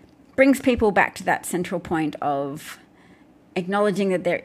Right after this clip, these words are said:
is harm happening at, at the moment, not to get discouraged, but to just try and work with that resolve, to eat less plastic,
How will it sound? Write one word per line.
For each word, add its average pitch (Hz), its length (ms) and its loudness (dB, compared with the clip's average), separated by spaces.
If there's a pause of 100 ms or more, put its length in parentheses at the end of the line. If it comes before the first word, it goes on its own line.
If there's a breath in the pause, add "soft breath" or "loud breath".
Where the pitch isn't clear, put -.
is 277 500 -2
harm 156 520 -2
happening 156 440 -4
at, - 240 -10
at 160 80 -12
the 156 80 -6
moment, 156 320 -2
not - 180 -6
to - 60 -8
get 185 220 -2
discouraged, 180 720 -2 (260 loud breath)
but - 160 -6
to 220 100 -4
just 196 280 -6
try 202 200 0
and 175 160 2
work 175 220 2
with 180 140 -6
that - 180 -2
resolve, 123 600 -6 (220)
to - 140 -18
eat - 380 -4 (320)
less 147 320 -2
plastic, - 720 -4